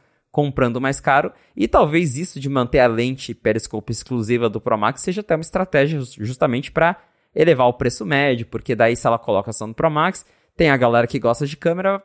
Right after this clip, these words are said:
vai falar, "Pô, vou comprar o Pro Max", né? Eu até, eu ouvi o Rambo falando no A D T que ele, ele prefere o iPhone menorzinho, mas que talvez esse ano ele compre o Pro Max justamente porque é o iPhone que vai ter novidade de câmera. Então,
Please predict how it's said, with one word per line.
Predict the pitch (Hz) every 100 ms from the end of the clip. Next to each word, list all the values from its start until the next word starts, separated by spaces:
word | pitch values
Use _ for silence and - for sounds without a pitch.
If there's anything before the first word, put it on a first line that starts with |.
| _
vai | 185
falar, | 190 202 156 120 -
"Pô, | 208 185 123 104 123 _ _ 190 _
vou | 160
comprar | 160 180 139 131
o |
Pro | - 311
Max", | 175 156
né? | 120
Eu |
até, | 117 139 156 143 _ _ _
eu | 120
ouvi | 113 135
o | 135
Rambo | 135 156
falando | 131 120 113 110 107
no | 107
A | 110
D | 110
T | 107 117
que | 131 113
ele, | 104 98 _
ele | 87 98
prefere | - 117 104 110 107 101
o | 101
iPhone | 104 107 107
menorzinho, | 107 117 113 117 165 175
mas | 160 156
que |
talvez | 147 127 135
esse | 139 135
ano | 123
ele | 127 131
compre | 120 120 127
o | 127
Pro | 120
Max | 113 117 -
justamente | - 127 123
porque | 143 - 151 147 _ _ _ _ -
é | 127
o |
iPhone | 135 - 123
que | 120
vai | 123
ter | 120 120
novidade | 113 113 117
de | 117 139
câmera. | - 117 98 90
Então, | 98 131 131